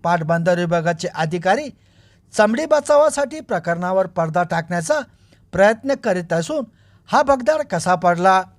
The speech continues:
हा घातपाताचा प्रकार तर नाही ना, याबाबत त्यांनी अद्याप खुलासा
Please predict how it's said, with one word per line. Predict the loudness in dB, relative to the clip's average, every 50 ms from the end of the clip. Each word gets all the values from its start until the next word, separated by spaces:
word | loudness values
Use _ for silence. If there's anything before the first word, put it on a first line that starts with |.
| _ _ _ -20 _ _ _ _ 0
हा | 0 0
घातपाताचा | 2 2 0 0 0 -2 -4 -2 0 -2 -2 -2 -2 -4 -4
प्रकार | -4 -6 -8 -6 -2 -2 -4 -2 -2 -4
तर | -4 -2
नाही | -2 -2 -2 -2 0
ना, | 0 0 0 0 0 -4 -10 _ _ _ _ _ _ _ _ -2
याबाबत | 0 2 4 4 2 0 0 -4 -4 -4
त्यांनी | -4 -4 -4 -6 -10 -12 _ -6
अद्याप | -6 -6 -4 -2 -4 -4 -4 -6
खुलासा | -8 -4 -2 -2 -2 0 0 -2